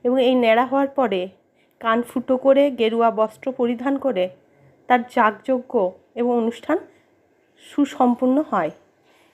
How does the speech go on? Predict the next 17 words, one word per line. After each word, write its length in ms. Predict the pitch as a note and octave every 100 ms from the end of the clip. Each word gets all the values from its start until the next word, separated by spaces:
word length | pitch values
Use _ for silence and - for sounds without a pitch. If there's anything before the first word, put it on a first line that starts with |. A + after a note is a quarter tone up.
| -
এবং 200 | A#3+ C4
সর্বোপরি 720 | - B3 B3 C4 C#4 G#3 F#3+ - _ _ A3+
এই 160 | B3 B3
অনুষ্ঠানের 520 | B3 B3+ - C#4 C4
মধ্যে 360 | A#3+ A#3 -
দিয়ে 340 | B3+ B3+ G3 F3+
পৈতে 360 | C4 B3+ - F4
পরানো 380 | B3 G#3 G#3
হয় 220 | F#3 F#3 - _ _ _ -
এবং 220 | C4+ C#4+
তাকে 460 | C#4 C#4 C#4 G#3+ A3+ _ F#3+
ব্রহ্মচর্য 680 | B3 C4+ C#4 D4 D4 C4 C4+
পালন 300 | B3 B3 B3+
করতে 280 | C4 - D4
হয় 120 | E4+
তিন 300 | D4 A3+ G3
দিন। 200 | F3